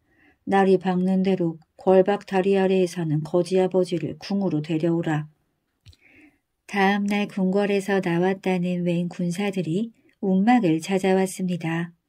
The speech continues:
어명을 받아라. 궁에 들라는 어명이시다. 다리 아래 움막은 난리가 났습니다. 꿈인지 생시인지 분간할 새도 없이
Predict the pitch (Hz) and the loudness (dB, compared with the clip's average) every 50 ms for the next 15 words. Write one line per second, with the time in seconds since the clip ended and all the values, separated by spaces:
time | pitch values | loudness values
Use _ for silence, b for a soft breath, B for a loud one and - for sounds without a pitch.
0 | _ _ _ _ _ _ _ - 196 175 180 185 185 196 196 196 196 196 190 196 | _ _ _ _ _ _ _ -4 0 0 2 2 2 0 0 0 0 0 2 2
1 | 196 190 196 196 185 180 170 156 156 - _ _ _ _ - - - 226 226 214 | 2 2 2 2 2 0 0 -2 -6 -10 _ _ _ _ -12 -6 -2 0 2 2
2 | 196 180 185 - 185 180 185 196 196 185 175 170 165 165 165 170 185 185 185 196 | 2 0 0 0 0 2 2 2 2 2 2 0 0 0 0 -2 0 0 0 -2
3 | 190 - 196 190 170 151 156 160 - _ _ _ _ _ _ _ _ _ _ _ | -2 -4 -4 -4 -4 -6 -6 -8 -16 _ _ _ _ _ _ _ _ _ _ _
4 | _ _ _ _ _ - 202 190 190 190 220 233 233 226 226 226 220 214 196 175 | _ _ _ _ _ -2 0 2 2 4 4 4 4 4 4 2 2 2 2 0
5 | 180 185 190 190 190 190 196 196 190 180 165 165 170 170 185 190 208 202 196 202 | 0 2 2 2 0 0 0 0 0 0 0 0 0 0 -2 -2 -2 -2 -2 -4
6 | 196 196 - 208 196 190 190 185 - 160 160 165 170 175 190 - _ _ _ _ | -6 -8 -6 -4 -4 -2 -2 -4 -4 -4 -4 -4 -6 -6 -8 -12 _ _ _ _
7 | _ _ _ _ _ - 208 214 202 214 214 202 196 196 214 214 196 - 208 202 | _ _ _ _ _ -4 -2 -2 0 0 -2 -2 -2 -2 -2 -2 -2 -2 -2 -2
8 | 202 190 - - 202 196 185 185 175 - 185 185 180 180 - 185 180 175 175 196 | -2 -4 -4 -2 -2 0 0 -2 -2 -2 -2 -2 -2 -2 -4 -6 -4 -2 -2 0
9 | 196 190 196 190 190 190 196 190 185 190 185 160 151 151 - - - 226 233 233 | 0 0 0 0 -2 0 -2 -2 0 0 0 0 -2 -4 -6 -6 -2 0 2 0
10 | 233 | 0